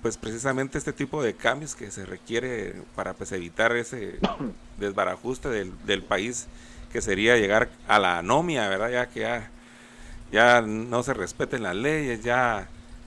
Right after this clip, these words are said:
eh, pues, que, que, que yo pienso que se está ya a un pasito de, de, de, de, de eso,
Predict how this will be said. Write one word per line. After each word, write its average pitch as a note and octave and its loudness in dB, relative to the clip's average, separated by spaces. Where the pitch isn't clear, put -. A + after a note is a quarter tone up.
eh, - -12
pues, G#2 -12
que, G2 -14
que, F#2+ -6
que - -6
yo G#2 -2
pienso C#3+ -10
que G#2+ -10
se F#2+ -10
está A2 -2
ya A2+ -4
a A2+ -4
un A#2+ -8
pasito B2+ -4
de, F2 -4
de, - -12
de, G#2+ -6
de, - -14
de G2+ -2
eso, - -4